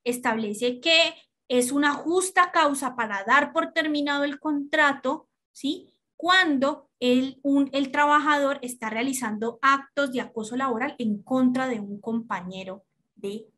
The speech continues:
trabajo, ¿sí? Entonces,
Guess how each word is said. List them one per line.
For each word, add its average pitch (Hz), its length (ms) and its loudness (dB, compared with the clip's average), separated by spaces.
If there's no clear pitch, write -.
trabajo, 359 520 4
¿sí? 370 260 -6
Entonces, 285 640 2